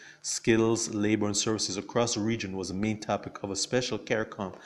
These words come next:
summit held in Trinidad and Tobago in December last year. At the end of the special summit, the regional leaders issued the Saint Anne's Declaration that indicated C S M E Salvador as being the most viable platform to support the region's growth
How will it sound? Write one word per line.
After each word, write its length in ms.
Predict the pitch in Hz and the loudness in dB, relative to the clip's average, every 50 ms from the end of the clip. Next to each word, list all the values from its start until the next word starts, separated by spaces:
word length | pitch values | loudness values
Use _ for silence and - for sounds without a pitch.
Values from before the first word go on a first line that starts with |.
| - - - - | -18 -20 -16 -8
summit 380 | - - - 135 120 113 110 - | -4 2 4 6 6 6 4 6
held 220 | - 123 113 113 | 6 6 6 6
in 120 | 107 104 98 | 6 2 -2
Trinidad 480 | - - - 117 117 117 104 104 104 | -2 0 0 0 2 4 4 4 4
and 80 | 101 101 | 2 -2
Tobago 500 | - 110 104 110 110 - - 92 90 - | -4 -2 0 0 0 0 0 -4 -4 -4
in 160 | 90 101 101 | -4 -6 -4
December 380 | 95 - - - 123 117 98 92 | -4 -2 -2 -2 -2 0 0 0
last 280 | 92 92 92 - - | 0 0 -2 -2 0
year. 120 | - 147 117 | 0 0 0
At 600 | - - - - - - - - - - _ - | 0 -4 -12 -18 -20 -20 -20 -20 -20 -20 _ 2
the 80 | - | 4
end 100 | 196 220 220 | 6 8 8
of 60 | 202 | 8
the 0 | |
special 340 | - - - 147 - - 117 | 8 8 6 6 6 6 4
summit, 600 | - - - 107 98 98 95 95 95 - - - - _ _ _ _ _ - | 4 4 4 2 2 0 -2 -4 -6 -8 -10 -10 -10 _ _ _ _ _ 0
the 100 | 127 120 | 2 4
regional 320 | 127 160 147 170 165 156 | 4 6 6 6 6 8
leaders 540 | 143 139 127 123 110 107 107 - - - - - - - | 6 6 6 6 6 4 2 0 -2 -4 -6 -10 -6 0
issued 340 | - 123 120 - - 120 117 | 2 2 4 4 4 4 6
the 160 | 117 117 120 | 4 4 2
Saint 300 | 110 - - 120 120 120 | 2 0 0 0 0 2
Anne's 180 | 110 110 110 101 | 0 0 0 0
Declaration 520 | 104 107 - - - 107 110 107 - 101 | 0 -2 -2 -2 -2 0 0 0 -2 -2
that 180 | 92 - - - - - | -6 -8 -8 -4 0 4
indicated 560 | 143 151 151 143 - - 120 120 - - - | 4 6 4 4 4 2 2 2 0 -4 -4
C 180 | - - 113 | 0 2 4
S 140 | 113 113 - - | 4 2 2 -2
M 200 | 117 113 113 104 | -4 -4 -2 -2
E 220 | 107 104 104 104 - - - - - _ - | -4 -4 -6 -8 -14 -20 -20 -20 -18 _ -4
Salvador 380 | - - 123 123 123 120 120 | 0 4 6 6 8 10 10
as 220 | 117 113 110 110 107 | 10 12 10 8 6
being 200 | 104 113 113 110 | 4 2 2 4
the 60 | 107 | 2
most 300 | 107 110 107 104 101 98 | 2 2 0 0 2 4
viable 260 | 101 107 107 110 110 | 6 8 8 8 6
platform 500 | 107 - - 113 110 107 - - 110 95 - | 4 2 2 2 2 2 2 0 -4 -4 -2
to 100 | - - | -2 -4
support 400 | - - - - - 107 92 101 | -4 -4 -4 -2 -2 -2 0 -2
the 80 | 110 | -4
region's 340 | 104 110 110 104 107 95 95 | -2 -2 -2 -2 -4 -6 -4
growth 400 | 92 120 131 143 127 - - - | 0 4 4 4 4 4 0 -10